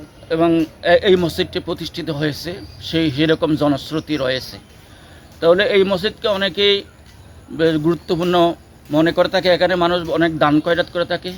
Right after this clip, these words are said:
মান্যত করে থাকে। এখানে অনেকে আগে বেশি এতেকাফ করতো এবং দান সৎকা করতো। এমনকি মুসলিমরাও এখানে এই মসজিদে দান সৎকা করে, যে, যে মানত করে থাকে। যদিও বা ইসলামের দৃষ্টিতে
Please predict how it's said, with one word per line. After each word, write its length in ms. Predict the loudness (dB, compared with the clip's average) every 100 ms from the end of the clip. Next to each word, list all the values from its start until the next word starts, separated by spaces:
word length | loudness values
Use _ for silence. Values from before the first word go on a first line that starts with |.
| -8
মান্যত 380 | -2 0 0 -2 -2
করে 140 | -4
থাকে। 320 | -4 -6 -8 -10 -18 -20 -20 -20 -20 -20 -20 -14 0
এখানে 360 | 0 2 4
অনেকে 460 | 4 4 0 2 2
আগে 200 | 2 2
বেশি 280 | -2 -2 -4
এতেকাফ 340 | -2 -2 -2 -4
করতো 240 | -8 -4
এবং 220 | -2 0
দান 180 | 0 -2
সৎকা 360 | -2 -4 -2 -6
করতো। 380 | -6 -6 -8 -8 -16 -20 -20 -20 -2
এমনকি 300 | 0 2 2
মুসলিমরাও 600 | 0 0 -2 -2 2 4
এখানে 280 | 2 2 -2
এই 80 | 0
মসজিদে 360 | -4 -6 -6 -4
দান 240 | -2 -2
সৎকা 360 | -4 -4 -2 0
করে, 300 | 0 -2 -6 -20 -20 -20 -20 -20 -20 -20 -20 -20 -20 -4
যে, 180 | 2 2
যে 160 | 2 2
মানত 320 | 4 2 2 0
করে 180 | 0 0
থাকে। 320 | -2 -6 -10 -10 -20 -20 -20 -20 -20 -20 -14 0
যদিও 320 | 2 4 4
বা 100 | 4
ইসলামের 480 | 0 -2 -2 -2 -4
দৃষ্টিতে 640 | -8 -10 -6 0 2 0